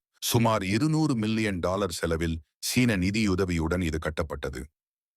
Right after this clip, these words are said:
மிக குறைவான விமான போக்குவரத்து மற்றும் பயணிகள் வருகை காரணமாக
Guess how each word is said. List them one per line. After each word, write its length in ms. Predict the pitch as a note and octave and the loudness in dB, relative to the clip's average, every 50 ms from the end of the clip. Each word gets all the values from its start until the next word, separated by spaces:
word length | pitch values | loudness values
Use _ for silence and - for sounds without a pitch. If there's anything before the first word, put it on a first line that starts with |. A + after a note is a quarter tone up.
| _ - | _ 0
மிக 260 | - A2 B2 C3 D#3 C3+ | 2 4 4 4 2 0
குறைவான 500 | - - B2+ B2+ C3 B2 B2 B2 B2+ B2+ | 0 -2 0 0 2 2 0 0 0 0
விமான 320 | G#2+ F2+ F2+ F#2+ G#2 G#2+ G#2+ G2 | 0 0 0 0 0 0 0 -2
போக்குவரத்து 680 | D#2 - F#2 G2 F#2 - A2 F#2 F2+ F2+ E2+ - F2 D#2+ | -2 -2 -2 -2 -2 -2 -2 0 0 -2 -2 -2 -4 -4
மற்றும் 340 | D2+ D#2 D#2 - D2+ D2 D2+ | -4 -4 -6 -6 -6 -6 -2
பயணிகள் 480 | - F#2 G2 A2+ A#2+ A#2+ G#2+ A2 F#2+ | 0 0 0 2 0 0 0 0 0
வருகை 320 | E2 D#2+ E2 F2+ E2+ F#2+ E2+ | 0 0 -2 0 0 -2 -2
காரணமாக 680 | E2 - D2+ D#2 D#2 D#2+ D#2 D#2 D#2 D#2 D#2 E2+ F#2+ | -2 -4 -4 -2 -2 -2 -2 -2 -2 -2 -2 -2 -2